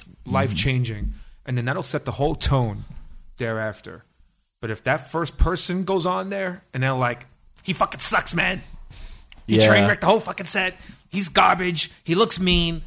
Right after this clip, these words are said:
Speaker 2: And then it just becomes a pile on, you know? And it
Speaker 1: Snowballs,
Speaker 2: it
Speaker 1: yeah.
Speaker 2: snowballs. And, and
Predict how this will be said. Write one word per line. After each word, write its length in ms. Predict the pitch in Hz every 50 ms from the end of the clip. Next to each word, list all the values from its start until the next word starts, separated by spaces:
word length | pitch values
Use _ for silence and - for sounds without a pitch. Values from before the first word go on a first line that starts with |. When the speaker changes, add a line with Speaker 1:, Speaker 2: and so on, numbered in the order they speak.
| - - -
Speaker 2:
And 1080 | 202 208 208 214 202 196 190 190 190 180 175 170 160 156 - - _ - - 160 160
then 80 | 156 147
it 80 | 147
just 400 | 135 135 131 127 - - - - 139
becomes 300 | 131 127 - 127 123 -
a 60 | 113
pile 360 | - - 131 131 127 117 113
on, 220 | 110 104 101 104 107
you 120 | 113 113
know? 260 | 113 113 117 123 127 127
And 200 | 127 117 110 107
it 40 | -
Speaker 1:
Snowballs, 680 | - 117 107 113 107 104 98 101 95 92 90 90 90 -
Speaker 2:
it 80 | -
Speaker 1:
yeah. 120 | 101 98 101
Speaker 2:
snowballs. 580 | 101 135 139 131 123 113 107 98 107 107 - 117
And, 220 | 120 117 110 117
and 360 | 117 113 107 110 110 107 -